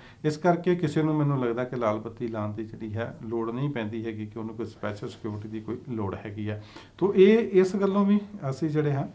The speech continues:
ਇੱਥੇ ਸੁਖੀ ਹਾਂ। ਘਰ ਦੇ ਵਿੱਚ ਜਿਹੜੇ ਘਰ ਨੇ ਇੱਥੇ, ਭਾਵੇਂ ਕੋਈ ਜੱਜ ਲੱਗਿਆ, ਭਾਵੇਂ ਕੋਈ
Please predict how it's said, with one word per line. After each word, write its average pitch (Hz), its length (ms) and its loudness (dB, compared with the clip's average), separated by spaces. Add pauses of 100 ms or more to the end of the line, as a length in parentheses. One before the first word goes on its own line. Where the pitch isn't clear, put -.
ਇੱਥੇ 120 380 -4
ਸੁਖੀ 123 380 -6
ਹਾਂ। 123 100 -8 (720)
ਘਰ 139 300 8
ਦੇ 175 120 8
ਵਿੱਚ 196 400 6 (160)
ਜਿਹੜੇ 151 220 2
ਘਰ 135 300 4
ਨੇ 165 320 4
ਇੱਥੇ, 151 440 0 (280)
ਭਾਵੇਂ 127 220 4
ਕੋਈ 135 120 0
ਜੱਜ 123 260 0
ਲੱਗਿਆ, 139 420 0
ਭਾਵੇਂ 117 280 -4
ਕੋਈ 120 160 -4